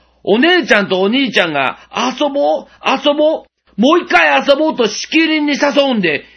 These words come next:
行くに行けない。それがかわいそうだって言うんです。そして、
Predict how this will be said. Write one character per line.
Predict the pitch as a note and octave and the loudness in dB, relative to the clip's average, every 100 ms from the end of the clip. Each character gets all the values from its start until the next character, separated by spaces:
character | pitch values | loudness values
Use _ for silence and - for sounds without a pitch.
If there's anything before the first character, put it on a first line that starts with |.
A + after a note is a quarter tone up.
| _ _ _ - | _ _ _ -4
行 | B3 C#4+ | 0 2
く | E4+ | 2
に | E4 D#4+ | 4 2
行 | - | 2
け | E4 | 2
な | C#4 D#3 G#2 | 2 0 -4
い。 | - _ _ _ _ | -16 _ _ _ _
そ | _ - A#3 | _ -2 0
れ | B3 | 0
が | A#3+ | 0
か | A3 | 0
わ | A3+ G#3+ | 0 0
い | |
そ | G3+ G3+ | 0 -2
う | |
だ | D#3 | -2
っ | A#2 | -6
て | - | -10
言 | A2+ | -10
う | |
ん | |
で | G2 - | -12 -16
す。 | _ _ _ _ _ _ _ | _ _ _ _ _ _ _
そ | D#3 | -8
し | C#3+ | -4
て、 | D3+ C3+ | -2 -2